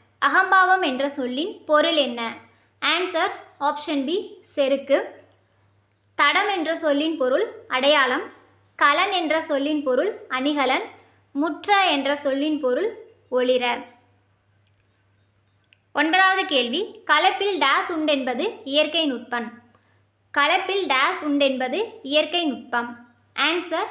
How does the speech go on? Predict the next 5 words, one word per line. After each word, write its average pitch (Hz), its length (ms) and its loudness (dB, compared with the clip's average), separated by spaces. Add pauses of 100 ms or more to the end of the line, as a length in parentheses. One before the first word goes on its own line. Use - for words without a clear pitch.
(260)
ஆப்ஷன் 285 400 -4
ஏ, 330 400 -6
வளர்ச்சி. 254 720 -6 (2000)
பத்தாவது 370 460 2
கேள்வி, 311 460 0